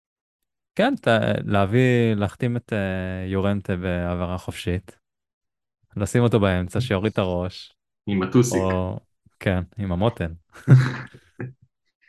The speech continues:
Speaker 1: זה שישה משחקים שבאמת, שאם אנחנו לא מוצאים משם מספיק נקודות, אנחנו נותנים לעונה הזאת לברוח. יש לנו, פתחנו טוב, אז נתנו פער, אה,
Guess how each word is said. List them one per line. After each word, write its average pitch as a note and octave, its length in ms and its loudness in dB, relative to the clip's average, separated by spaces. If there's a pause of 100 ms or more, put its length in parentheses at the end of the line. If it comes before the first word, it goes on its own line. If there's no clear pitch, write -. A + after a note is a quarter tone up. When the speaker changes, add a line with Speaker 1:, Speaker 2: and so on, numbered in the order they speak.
(880)
Speaker 1:
זה G2 80 -4
שישה A#2 300 0
משחקים A2+ 420 0
שבאמת, G2 540 -2
שאם F#2 880 -4
אנחנו F2+ 420 -4
לא F#2+ 520 2
מוצאים F#2 500 -4
משם F#2+ 200 -2
מספיק F#2+ 320 -6
נקודות, G#2 480 -2
אנחנו E2+ 640 -6 (440)
נותנים F#2 280 0
לעונה F#2 220 4
הזאת F2+ 240 0
לברוח. G2 400 0
יש G2+ 140 -2
לנו, F2+ 340 -4 (420)
פתחנו - 320 -4
טוב, A2 240 2
אז F#2 80 0
נתנו F#2 380 -2
פער, F#2+ 380 0
אה, F2 260 -6